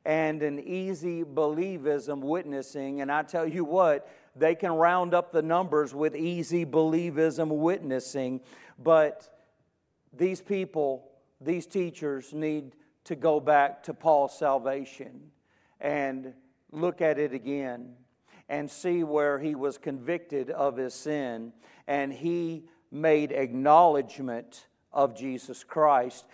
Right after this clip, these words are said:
as Lord and Savior. We have a new boss when we get saved. And Paul is already led by a spiritual compass, if you will,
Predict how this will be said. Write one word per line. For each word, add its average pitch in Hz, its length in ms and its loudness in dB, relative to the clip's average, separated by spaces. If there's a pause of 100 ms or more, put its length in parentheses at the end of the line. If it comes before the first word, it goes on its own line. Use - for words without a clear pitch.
(160)
as 131 380 6
Lord 156 640 8
and 135 280 -4
Savior. 123 720 -4 (280)
We 160 240 -2
have 156 580 4
a 151 100 0
new 151 220 0
boss 160 680 8 (240)
when 139 340 0
we 160 380 0 (180)
get 143 220 0
saved. 123 880 2 (520)
And 156 240 2
Paul 170 720 12 (360)
is 170 260 0
already 180 640 6
led 160 420 2
by 151 260 6
a 139 60 0
spiritual 190 640 -2
compass, 175 600 -2
if 139 220 -4
you 131 140 -4
will, 131 400 0